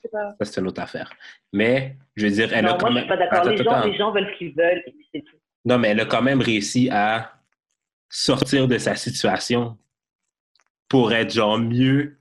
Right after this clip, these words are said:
Speaker 2: qu'elle aurait pu même espérer être, tu comprends ? Fait que
Speaker 1: C'est
Speaker 2: c'est
Speaker 1: ça.
Speaker 2: normal que tu veuilles quelqu'un qui ait de l-, j'ai de la misère avec
Speaker 1: Ce
Speaker 2: le
Speaker 1: genre
Speaker 2: mot
Speaker 1: de mentalité-là aussi.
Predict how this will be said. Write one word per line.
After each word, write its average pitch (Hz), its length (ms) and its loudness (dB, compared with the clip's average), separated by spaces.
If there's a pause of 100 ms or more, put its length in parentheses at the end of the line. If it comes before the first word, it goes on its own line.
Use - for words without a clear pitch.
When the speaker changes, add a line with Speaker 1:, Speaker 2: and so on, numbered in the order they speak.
(480)
Speaker 2:
qu'elle 117 200 0
aurait 107 240 2
pu 117 120 -4
même 113 220 2
espérer 107 600 0
être, 107 220 0
tu - 100 -8
comprends ? 95 400 -4 (600)
Fait 117 160 0
que - 80 -10
Speaker 1:
C'est 175 60 -6
Speaker 2:
c'est - 180 0
Speaker 1:
ça. 135 40 4
Speaker 2:
normal 143 440 2
que 135 80 0
tu 127 220 -2
veuilles 127 220 0
quelqu'un 135 380 -2
qui - 220 -10
ait 127 280 0 (1500)
de 123 80 2 (120)
l-, 120 300 -4 (1000)
j'ai 107 220 -4
de 107 40 -2
la 110 100 0
misère 120 160 0
avec 196 100 0
Speaker 1:
Ce 185 60 2
Speaker 2:
le - 20 0
Speaker 1:
genre 202 140 0
Speaker 2:
mot 196 60 -2
Speaker 1:
de 185 40 0
mentalité-là 180 680 0
aussi. 151 340 -6